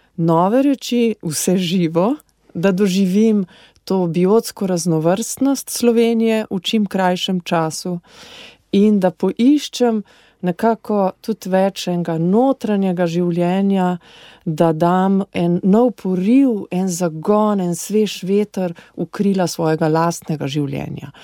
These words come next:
Se pravi, da sem želela iskati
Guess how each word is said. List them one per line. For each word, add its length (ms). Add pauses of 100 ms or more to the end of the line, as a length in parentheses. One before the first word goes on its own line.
(160)
Se 160
pravi, 400
da 140
sem 200
želela 520
iskati 560